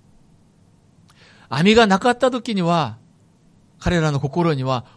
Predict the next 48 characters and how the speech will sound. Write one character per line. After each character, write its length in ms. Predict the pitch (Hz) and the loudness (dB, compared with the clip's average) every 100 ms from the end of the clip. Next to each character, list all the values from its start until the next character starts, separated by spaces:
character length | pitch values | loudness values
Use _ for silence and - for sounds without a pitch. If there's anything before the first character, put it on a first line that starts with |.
| _ | _
落 180 | 143 151 | -8 -8
ち 220 | - 180 | -8 -10
る 140 | 175 165 | -8 -10
と 320 | - 170 156 | -8 -6 -6
死 280 | - - 208 | -8 -10 -10
ぬ 120 | 190 | -12
か 160 | 165 | -12
も 140 | 151 139 | -12 -10
し 140 | 135 | -12
れ 120 | 127 | -12
な 180 | 127 196 | -12 -14
い。 100 | 190 _ _ _ _ _ | -16 _ _ _ _ _
そ 160 | - 220 | -2 0
う 40 | |
い 20 | |
う 20 | |
の 120 | 208 - | 0 0
恐 340 | 165 214 226 | 0 2 0
れ 80 | 208 | 2
が 80 | 147 | 0
あ 60 | |
り 100 | 139 | 0
ま 100 | 135 | -2
し 120 | 127 | -6
た 80 | 127 | -6
け 100 | 127 | -6
れ 60 | 120 | -4
ど 80 | 120 | -2
も、 260 | 123 - _ - - _ | -2 -4 _ -20 -20 _
網 500 | 123 151 185 208 220 | -4 4 4 6 4
を 100 | 214 | 2
見 160 | 196 185 | 2 -2
て、 320 | 185 185 - | -2 -2 -2
安-、 320 | - 156 185 202 | -6 -4 -4 -4
心 420 | 180 180 202 180 | -4 -2 -4 -4
に 180 | 165 147 _ _ _ - | -6 -10 _ _ _ -10
安 240 | 139 147 | -8 -8
定 220 | 143 143 123 | -8 -10 -10
さ 160 | 107 | -14
れ 60 | 92 | -20
て、 40 | - _ _ _ _ _ - _ - _ | -20 _ _ _ _ _ -20 _ -20 _
安 260 | - 143 160 | -6 -4 -2
全 240 | 175 170 | -4 -6
だ 140 | 160 151 | -6 -8
と 180 | 156 113 | -8 -12
思 160 | 104 | -12
っ 20 | |
て、 240 | 98 _ | -16 _